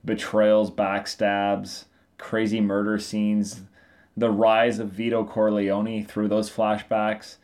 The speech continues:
Uh, yeah, Godfather Two. I, I, I, I have nothing else to add on this movie. Have you guys seen it?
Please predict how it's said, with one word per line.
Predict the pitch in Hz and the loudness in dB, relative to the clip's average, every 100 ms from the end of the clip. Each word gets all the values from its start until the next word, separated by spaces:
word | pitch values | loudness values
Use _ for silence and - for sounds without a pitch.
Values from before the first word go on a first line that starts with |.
| _ - _ - | _ -20 _ -6
Uh, | 101 98 | -2 2
yeah, | 110 110 | 4 4
Godfather | 123 135 135 120 104 | 4 2 2 0 0
Two. | 101 110 | -4 0
I, | 107 | 4
I, | 110 101 104 101 92 104 | 4 2 0 -2 -10 -4
I, | 107 - - - | -2 -2 -6 -2
I | |
have | 123 | 2
nothing | 127 123 117 | 4 2 2
else | 110 | 0
to | 107 | 0
add | 92 98 | 0 2
on | |
this | 107 101 | 0 -2
movie. | 110 107 107 | -4 -2 -2
Have | 104 117 | 0 0
you | 120 | 2
guys | 117 101 | 2 0
seen | - 120 | -4 -2
it? | 139 139 | -2 -4